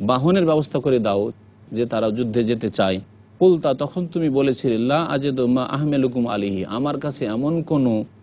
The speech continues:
ব্যবস্থা নেই যে তোমাদেরকে আমি বাহন দেব। তাওয়াল্লাও, তখন তারা ফিরে চলে গেছিল, ওয়া আ'য়ুনুহুম তাফিযু মিনাদ দাম'i হাযানা,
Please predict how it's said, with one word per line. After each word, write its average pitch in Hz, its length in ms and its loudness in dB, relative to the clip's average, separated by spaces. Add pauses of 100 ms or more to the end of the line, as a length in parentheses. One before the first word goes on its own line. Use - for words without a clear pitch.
(220)
ব্যবস্থা 139 440 2
নেই 131 220 2
যে 120 120 2
তোমাদেরকে 123 680 -2
আমি 110 260 -2
বাহন 113 540 0
দেব। 90 300 2 (380)
তাওয়াল্লাও, 165 460 4
তখন 160 380 -2
তারা 147 340 0
ফিরে 156 340 0
চলে 151 320 2
গেছিল, 127 380 0
ওয়া 107 400 0
আ'য়ুনুহুম 135 680 0
তাফিযু 139 480 0
মিনাদ 113 340 -2
দাম'i 127 280 -2
হাযানা, 117 520 0